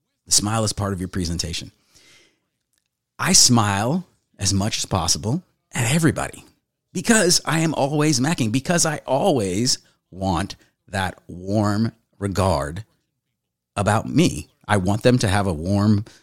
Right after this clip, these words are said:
spot in their heart for me. I want them to think of me favorably. I always try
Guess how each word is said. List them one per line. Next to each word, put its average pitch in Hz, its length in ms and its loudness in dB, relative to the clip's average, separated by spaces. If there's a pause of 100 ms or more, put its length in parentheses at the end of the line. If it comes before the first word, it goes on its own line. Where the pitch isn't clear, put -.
(220)
spot - 420 -4
in 101 80 0
their 92 140 0
heart 95 240 -2
for 87 120 -8
me. 78 260 -8 (300)
I 101 120 -4
want 110 320 0
them 123 160 6
to 107 40 4
think 104 280 0
of 101 80 2
me 92 180 0
favorably. 87 640 -2 (2250)
I 92 100 -6
always 113 320 4
try 87 480 0